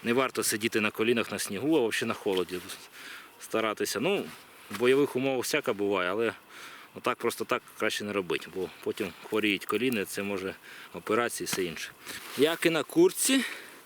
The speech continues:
є вентиляція.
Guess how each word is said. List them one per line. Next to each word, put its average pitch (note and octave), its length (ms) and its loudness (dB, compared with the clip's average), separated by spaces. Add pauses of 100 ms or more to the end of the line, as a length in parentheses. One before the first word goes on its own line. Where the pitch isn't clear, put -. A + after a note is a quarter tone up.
(1800)
є D#3+ 200 6
вентиляція. F#3 760 2